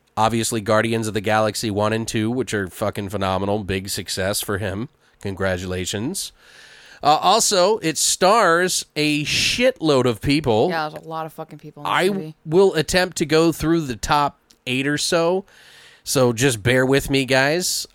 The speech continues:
Speaker 1: Obviously, you guys probably already know John Gallagher Junior, who was in, he plays Mike Milch in the movie. He was in ten Cloverfield Lane, which I thought he did a phenomenal job in. He was also in Hush and Jonah Hex. Also stars Tony Goldwyn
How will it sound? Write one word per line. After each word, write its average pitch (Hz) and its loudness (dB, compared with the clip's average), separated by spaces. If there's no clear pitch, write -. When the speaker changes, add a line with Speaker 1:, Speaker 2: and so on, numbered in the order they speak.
Speaker 1:
Obviously, 147 2
you 139 2
guys 143 0
probably 143 2
already 131 0
know 139 2
John 131 0
Gallagher 123 2
Junior, 147 0
who 131 2
was 123 0
in, 127 0
he 143 -2
plays 127 0
Mike 127 0
Milch 110 -2
in 135 -4
the 123 -2
movie. 135 -4
He 123 -4
was 120 -2
in 110 -2
ten 135 -2
Cloverfield 120 -2
Lane, 110 -2
which 123 -4
I 113 0
thought 107 -2
he 104 -6
did 101 -4
a 98 -6
phenomenal 98 -4
job 95 -2
in. 147 -4
He 113 -8
was 110 -4
also 117 0
in 101 -4
Hush 123 -4
and 113 -4
Jonah 113 -2
Hex. - -8
Also 180 4
stars 160 0
Tony 180 0
Goldwyn 123 -2